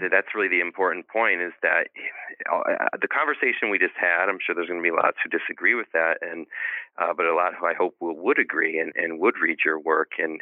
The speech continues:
and would en-, embrace that and start to reflect on, "Maybe I need to rethink, uh, and refocus the lens on what's really important." So I think the best way to answer your great question is,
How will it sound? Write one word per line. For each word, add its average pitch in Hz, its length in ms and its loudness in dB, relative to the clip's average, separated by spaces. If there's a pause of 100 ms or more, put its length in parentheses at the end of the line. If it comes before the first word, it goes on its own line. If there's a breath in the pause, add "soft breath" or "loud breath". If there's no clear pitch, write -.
and 82 380 0
would 82 180 4
en-, 80 280 0
embrace 85 500 -2
that 80 280 2
and 80 140 -10
start - 240 0
to 87 60 2
reflect 87 560 0
on, 82 240 2 (480 loud breath)
"Maybe 90 160 2
I 90 80 4
need 85 180 0 (120)
to 85 60 0
rethink, 85 640 2 (480 loud breath)
uh, 82 160 2
and 82 160 0
refocus 82 480 0 (100)
the - 80 -6
lens 82 420 0 (120)
on 80 300 0
what's 82 280 2
really 80 260 2
important." 85 640 0 (840 loud breath)
So 98 380 0 (100)
I 98 140 2
think 156 220 -2
the - 80 -10
best 107 260 0
way 104 60 4
to 92 80 4
answer 92 220 0
your 87 120 2
great 85 220 0
question 85 680 0
is, 85 540 2